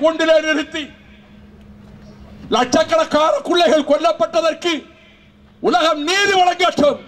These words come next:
சிங்களவன் வெளியேறட்டும், தமிழகத்திலே, ஈழத் தமிழகத்திலே, தாய் தமிழகத்திலே இருந்து, தமிழ் ஈழத்திலிருந்து வெளியேறட்டும். இனி எங்கள் கு-, குழந்தைகள் அவர்கள் சுதந்திர தமிழீழத்திலே வளரட்டும், அதற்கு ஒரு பொது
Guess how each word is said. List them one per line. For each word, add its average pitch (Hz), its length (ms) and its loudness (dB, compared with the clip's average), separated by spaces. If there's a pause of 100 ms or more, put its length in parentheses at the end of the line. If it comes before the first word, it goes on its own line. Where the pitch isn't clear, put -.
(840)
சிங்களவன் 359 560 2
வெளியேறட்டும், 392 640 -2 (100)
தமிழகத்திலே, 349 540 0 (100)
ஈழத் 359 260 -2
தமிழகத்திலே, 285 460 -2 (120)
தாய் 277 260 -2
தமிழகத்திலே 226 520 -2
இருந்து, 180 240 -8 (640)
தமிழ் 339 240 2
ஈழத்திலிருந்து 370 580 0
வெளியேறட்டும். 349 600 0 (720)
இனி 202 120 -2 (280)
எங்கள் 285 340 0
கு-, 214 280 -10
குழந்தைகள் 294 480 0 (640)
அவர்கள் 311 320 0
சுதந்திர 311 340 0 (160)
தமிழீழத்திலே 339 680 0
வளரட்டும், 269 480 -4 (760)
அதற்கு 320 340 0
ஒரு 285 120 0 (320)
பொது 381 140 0